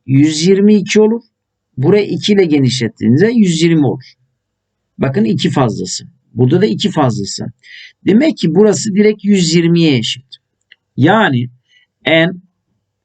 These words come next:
çarpanlarına ayırırsanız, yani ortak parantez alırsanız n, n artı iki eşittir yüz yirmiden n'in on olduğu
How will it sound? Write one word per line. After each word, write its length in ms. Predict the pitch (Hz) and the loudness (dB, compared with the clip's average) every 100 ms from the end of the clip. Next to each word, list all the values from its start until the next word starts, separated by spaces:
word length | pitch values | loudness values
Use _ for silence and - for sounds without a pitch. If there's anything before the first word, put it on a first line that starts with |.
| _ _ | _ _
çarpanlarına 680 | - 117 135 135 139 165 202 | -4 -2 -2 0 0 2 2
ayırırsanız, 560 | 220 170 131 - 92 101 | 2 2 0 -4 -6 -4
yani 160 | 104 | -4
ortak 520 | - 127 127 196 214 - | -2 -4 -2 -2 -4 -2
parantez 480 | 170 139 127 110 | -2 0 -2 -2
alırsanız 560 | 104 98 98 95 98 - - | -2 -4 -6 -6 -6 -6 -2
n, 400 | 151 165 156 160 | 0 0 0 0
n 60 | |
artı 340 | 160 151 131 151 | 2 0 -2 -2
iki 300 | 139 - 151 | -2 0 0
eşittir 380 | 131 139 131 | 0 -4 -4
yüz 420 | 143 143 143 120 131 | -2 2 2 2 2
yirmiden 400 | 127 127 160 226 _ _ _ _ 196 196 _ _ | 2 0 -2 -4 _ _ _ _ -20 -20 _ _
n'in 500 | 143 180 220 277 - _ _ | 0 2 2 0 -6 _ _
on 220 | 202 220 | 0 2
olduğu 720 | 190 147 131 120 131 214 240 | 4 2 0 0 2 2 -2